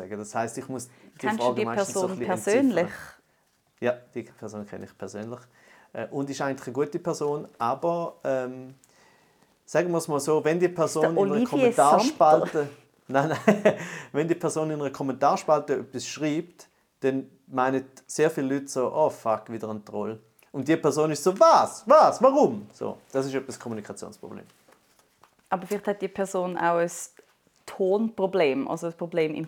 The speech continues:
Speaker 2: Ton.
Speaker 1: Ja,
Speaker 2: Fall.
Speaker 1: schon, aber,
Speaker 2: Tonfall.
Speaker 1: aber das ist ja, aber das ist ja genau, also das finde ich wirklich sehr spannend, weil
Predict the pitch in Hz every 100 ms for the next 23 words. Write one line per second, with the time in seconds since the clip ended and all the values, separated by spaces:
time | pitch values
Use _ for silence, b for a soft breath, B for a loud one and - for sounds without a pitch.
0 | - 185 175 151 151 - b b b b
1 | _ _ 156 165 220 156 220 240 147 151
2 | 170 175 147 156 170 175 185 175 - -
3 | 143 147 208 196 160 151 151 190 143 143
4 | 147 170 170 147 143 - _ _ - 143
5 | 143 - 127 127 - 185 196 135 - 127
6 | 131 123 127